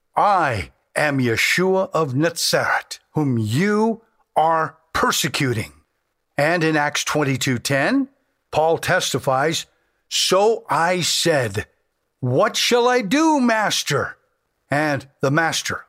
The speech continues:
Adonai, said to me, 'Arise,'" that is, "get up, and go into Damascus," that is,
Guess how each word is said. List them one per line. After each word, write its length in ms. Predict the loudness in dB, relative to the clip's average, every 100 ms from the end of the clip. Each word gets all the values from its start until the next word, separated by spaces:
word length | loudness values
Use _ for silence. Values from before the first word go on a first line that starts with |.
| -2
Adonai, 540 | 0 2 2 0 -4 -12 _ _
said 360 | 0 0 0
to 120 | 0 0
me, 280 | 0 -4 -8 _ _ _ 0
'Arise,'" 1000 | 0 0 2 2 2 0 -2 -4 -6 -8 _ _
that 140 | 0
is, 220 | 2 -2 -6 -6 -2
"get 240 | 0 2
up, 340 | 2 0 -8 _ _ _ _ _ -2
and 400 | 0 0 -2 0
go 300 | 2 4 2
into 240 | 0 0
Damascus," 800 | 2 2 0 -2 -4 -4 -6 -8 _ _ _ -2
that 160 | 2
is, 280 | 2 0 -2